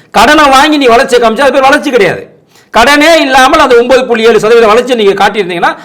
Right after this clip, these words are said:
அது வளர்ச்சி, நீங்க மாத்தட்டி கொள்ளலாம், தமிழ்நாடு தான் முதலிடம் என்று. எப்படி நீங்க எந்த தார்மீக அடிப்படையில் சொல்றீங்க நீங்க அப்ப தமிழ்நாடு முதலிடம்னு?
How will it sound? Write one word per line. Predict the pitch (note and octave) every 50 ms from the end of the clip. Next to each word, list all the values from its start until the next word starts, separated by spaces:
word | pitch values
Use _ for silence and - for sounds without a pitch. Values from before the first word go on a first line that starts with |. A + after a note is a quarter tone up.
| -
அது | - - A3 A#3+ A#3
வளர்ச்சி, | G3+ G#3 A#3 A3+ - - C4 D4+ D4+ - - -
நீங்க | G3 A3 A3+ A#3
மாத்தட்டி | G3 G3+ A#3 - A#3 G#3 F3+ G3+
கொள்ளலாம், | G3 G3+ F#3 F3+ F3+ G#3+ B3 -
தமிழ்நாடு | G3 G3 G#3+ A#3 A3 G3+ F3+
தான் | F#3+ A3 F#3
முதலிடம் | E3+ F3+ G3+ G3 F3+ D#3+ C#3+ C3+
என்று. | B2+ A2+ A2 A2+ - _ _ _ _ _ _ _ -
எப்படி | B3 C#4 C4+ D#4 D4
நீங்க | C4+ C#4 B3
எந்த | A#3 C4 C#4+ D#4 D4+
தார்மீக | C4+ C4 B3+ B3+ B3+ B3 A#3+
அடிப்படையில் | A#3+ G#3+ G3 G3 A3 A3 G3
சொல்றீங்க | G#3+ G3+ G3+ G#3 G3+
நீங்க | G3 G3 G3 G#3
அப்ப | G3+ G3+ A#3 - - _ _ _ _ _
தமிழ்நாடு | - G#3+ A#3 A#3+ A#3 G#3+ G#3+
முதலிடம்னு? | G3 G3+ A3 G#3 G3 G3+ F#3+ G3 A#3+ A#3